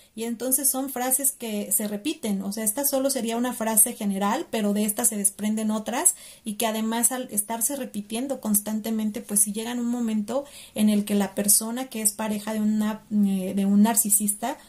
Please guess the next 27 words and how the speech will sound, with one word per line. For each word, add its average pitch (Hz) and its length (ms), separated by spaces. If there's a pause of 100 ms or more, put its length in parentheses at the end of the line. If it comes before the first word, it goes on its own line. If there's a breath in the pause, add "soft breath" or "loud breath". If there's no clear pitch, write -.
(140 loud breath)
o 208 120
una 220 240
narcisista, 208 680
pues 202 160
llegan 233 400 (200 loud breath)
in-, 208 220
a 208 120
creer 208 300
esto, 202 320 (280 loud breath)
"Nunca 233 260
voy 233 100
a 240 40
encontrar 220 320
a 220 40
alguien 214 220
como 190 260
él 220 240
o 208 100
como 190 220
ella", 196 360
¿no? 240 220
Y, 208 300
y 226 160
esto 254 320
puede, 240 380 (280 loud breath)
eh, 208 240
además 208 640